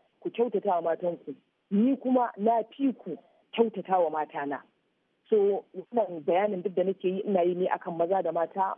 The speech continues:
mace tana da doka, namiji ma yana da doka, kuma duk wanda ya keta Allah zai keta shi. Idan muka tashi alakanta magana, mukan alakanta ne da mace, saboda an fi ganin matsala a wajenta.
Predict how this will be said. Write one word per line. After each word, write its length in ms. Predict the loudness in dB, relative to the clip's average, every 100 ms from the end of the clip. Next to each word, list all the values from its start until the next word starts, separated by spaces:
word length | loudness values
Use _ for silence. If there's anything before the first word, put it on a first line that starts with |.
| -4
mace 460 | -4 -6 -6 -4 0
tana 240 | 0 2
da 100 | 0
doka, 360 | -2 -4 -2 0
namiji 300 | 0 -2 -2
ma 80 | -2
yana 220 | -2 -4
da 60 | -4
doka, 260 | -4 -4
kuma 180 | -2 -4
duk 120 | -2
wanda 220 | -2 0 -2
ya 60 |
keta 360 | 0 0 0 -2
Allah 240 | 0 -2 -2
zai 120 | -8 -10
keta 280 | -6 -6 -6
shi. 200 | -12 -20 _ _
Idan 180 | 0 0
muka 200 | 0 -2
tashi 260 | -2 -2 -2
alakanta 480 | 0 0 -2 -8 -6
magana, 320 | -2 0 0
mukan 260 | -2 -2
alakanta 540 | -2 0 -2 -6 -4 0
ne 120 | 0
da 120 | 0
mace, 340 | -4 -8 -10 -6
saboda 260 | 0 0 0 -4
an 60 |
fi 100 | -2
ganin 240 | 0 0 0
matsala 280 | -2 0 0 0
a 60 |
wajenta. 400 | 0 0 -4 -10